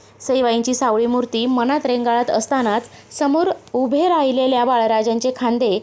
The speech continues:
प्रेमभराने पकडीत राजे म्हणाले, "बाळशंभू,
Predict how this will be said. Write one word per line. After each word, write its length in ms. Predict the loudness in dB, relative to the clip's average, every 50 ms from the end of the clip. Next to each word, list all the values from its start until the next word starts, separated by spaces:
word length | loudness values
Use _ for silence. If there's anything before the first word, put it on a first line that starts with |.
| -6 -14 -20 -20 -20 -8 -4
प्रेमभराने 580 | 0 0 2 2 2 2 2 2 2 0 0
पकडीत 360 | 0 -2 -2 -2 -2 -2 -2 0
राजे 280 | 0 0 0 0 0
म्हणाले, 360 | 0 0 0 0 0 0 -2
"बाळशंभू, 800 | 0 0 0 2 2 2 0 0 0 0 2 2 2 0 0 -2